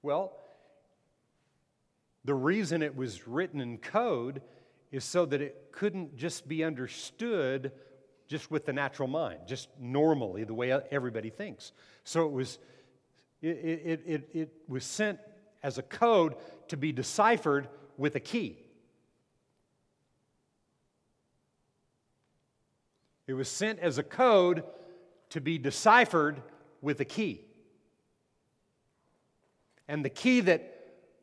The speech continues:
reveals the message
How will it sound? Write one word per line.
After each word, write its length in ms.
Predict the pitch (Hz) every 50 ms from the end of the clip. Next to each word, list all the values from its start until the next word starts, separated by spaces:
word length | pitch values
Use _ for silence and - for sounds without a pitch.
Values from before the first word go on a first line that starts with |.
| _ _ _ _ -
reveals 920 | 156 151 131 127 196 233 240 220 185 170 170 175 175 156 127 - - - - - - - - - _ _ _ _ _ _ _ _ _ -
the 140 | 117 147
message 800 | 147 147 202 262 254 - - - 160 139 147 156 160 151 - -